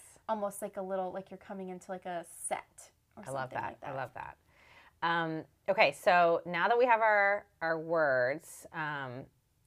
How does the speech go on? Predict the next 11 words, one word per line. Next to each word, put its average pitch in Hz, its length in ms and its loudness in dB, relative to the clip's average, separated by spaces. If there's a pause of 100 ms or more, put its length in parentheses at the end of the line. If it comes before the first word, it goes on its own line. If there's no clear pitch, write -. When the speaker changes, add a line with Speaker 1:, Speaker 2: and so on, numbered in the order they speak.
(240)
Speaker 2:
let's 190 200 -4
talk 262 140 2
about 302 160 6
in-, 180 160 -4
gathering 165 360 4
inspiration. 127 760 -8
And, 143 180 -12 (220)
n-, 147 180 -10 (220)
and, 165 320 -4 (220)
you 190 100 -4
know, 170 320 4